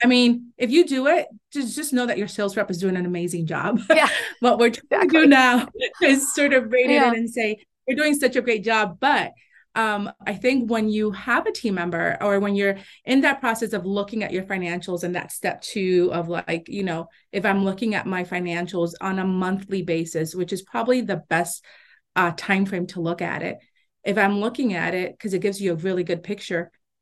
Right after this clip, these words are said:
Speaker 1: um, what, what am I seeing? What information? And this is the part where you have to have, like, a really honest conversation with yourself. Am I even equipped to understand what I'm looking at?
Speaker 2: Yeah.
Speaker 1: And it's okay if
Speaker 2: So
Speaker 1: you're
Speaker 2: true.
Speaker 1: not.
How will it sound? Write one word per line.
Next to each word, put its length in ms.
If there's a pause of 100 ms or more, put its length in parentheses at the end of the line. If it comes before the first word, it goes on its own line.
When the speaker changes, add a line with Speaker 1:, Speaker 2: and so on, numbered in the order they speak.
(280)
Speaker 1:
um, 440 (160)
what, 380
what 200
am 160
I 80
seeing? 840
What 200
information? 680
And 100
this 100
is 140
the 80
part 240
where 100
you 100
have 180
to 60
have, 160
like, 140
a 80
really 480 (800)
honest 640
conversation 640
with 100
yourself. 460
Am 180
I 80
even 320
equipped 400
to 140
understand 460
what 100
I'm 180
looking 320
at? 200 (100)
Speaker 2:
Yeah. 480
Speaker 1:
And 140
it's 160
okay 400
if 80
Speaker 2:
So 40
Speaker 1:
you're 140
Speaker 2:
true. 100
Speaker 1:
not. 280